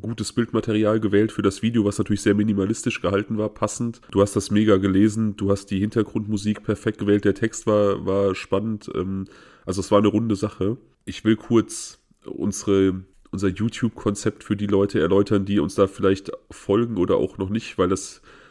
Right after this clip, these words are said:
jetzt vielleicht noch so ein bisschen willkürlich wirkt aktuell, weil wir noch so im Aufbau sind und dabei sind, einen Workflow zu finden.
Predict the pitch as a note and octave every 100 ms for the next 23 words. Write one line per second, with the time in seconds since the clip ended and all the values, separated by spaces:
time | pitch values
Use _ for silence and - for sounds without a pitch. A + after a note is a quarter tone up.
0 | _ G2+ - G2 G2+ A2+ G2 - G2+ G#2+
1 | B2 - B2 A#2+ - A2 A#2+ - - -
2 | D2+ G#2 G2 G2 G2 G2 G2+ C#2 F#2+ F#2+
3 | F#2 - - G#2+ - A2+ A2+ A2+ F2+ F#2
4 | E2 F2+ G#2 G#2 - F#2+ F#2+ G2+ A#2+ -
5 | A2+ B2 - - B2+ B2+ C3+